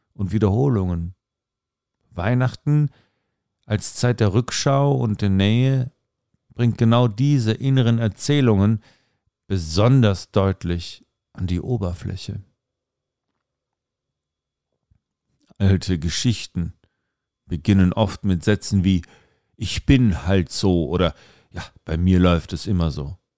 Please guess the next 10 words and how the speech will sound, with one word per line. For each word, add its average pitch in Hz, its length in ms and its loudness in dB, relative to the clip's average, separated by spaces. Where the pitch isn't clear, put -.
Das 110 200 0
war 131 120 4
schon 143 240 2
immer 160 340 6
mein 104 320 2
Thema.“ 110 580 0
Diese 120 340 2
Sätze 120 500 2
klingen 117 420 2
harmlos, 92 720 2